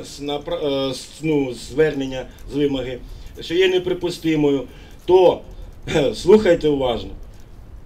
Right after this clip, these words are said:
Ну, мабуть, вони вважають, що ми реально ідіоти.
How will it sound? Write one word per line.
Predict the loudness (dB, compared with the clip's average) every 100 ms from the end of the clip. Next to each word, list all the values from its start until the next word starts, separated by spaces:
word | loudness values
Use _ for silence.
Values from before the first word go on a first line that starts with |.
| -4
Ну, | 6 10
мабуть, | 10 10 8
вони | 8 4
вважають, | 4 2 4 4 4 2
що | 0
ми | 2 2 2 0 0 4
реально | 6 6 6 8
ідіоти. | 8 6 8 8 8 4 0